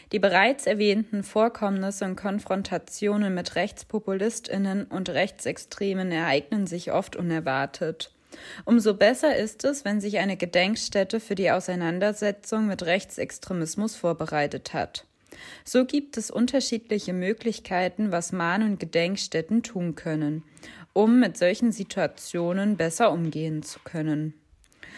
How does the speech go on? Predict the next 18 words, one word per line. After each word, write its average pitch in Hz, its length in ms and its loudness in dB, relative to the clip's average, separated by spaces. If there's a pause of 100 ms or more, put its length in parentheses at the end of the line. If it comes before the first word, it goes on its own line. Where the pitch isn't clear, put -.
(220)
So 226 160 0
können 262 340 6
sie 240 160 0
zum 202 240 -2
Beispiel 190 540 4
ein 185 200 2
demokratisches 175 1080 0
Leitbild 165 640 0
erstellen. 147 800 -4 (1200)
Es - 220 -2
gilt 277 240 6
im 208 180 0
Team 247 280 2
herauszufinden, 196 1300 0
welche 180 340 4
Werte, 208 720 2 (100)
welches 185 400 -2
Selbstverständnis 233 1300 0